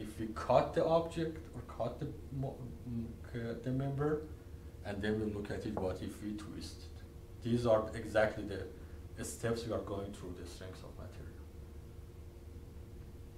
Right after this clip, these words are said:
Push it or pull it, bending it, cutting it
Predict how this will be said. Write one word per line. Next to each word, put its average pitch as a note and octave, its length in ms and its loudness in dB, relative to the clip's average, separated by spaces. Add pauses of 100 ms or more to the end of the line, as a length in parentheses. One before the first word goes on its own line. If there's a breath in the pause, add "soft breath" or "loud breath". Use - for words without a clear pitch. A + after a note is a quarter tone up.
(120)
Push A#2+ 120 2
it B2+ 180 8
or A#2 120 10
pull B2+ 300 8
it, C3 220 10 (800)
bending C3 520 8
it, D3 300 0 (640)
cutting C3 520 6
it D3 260 0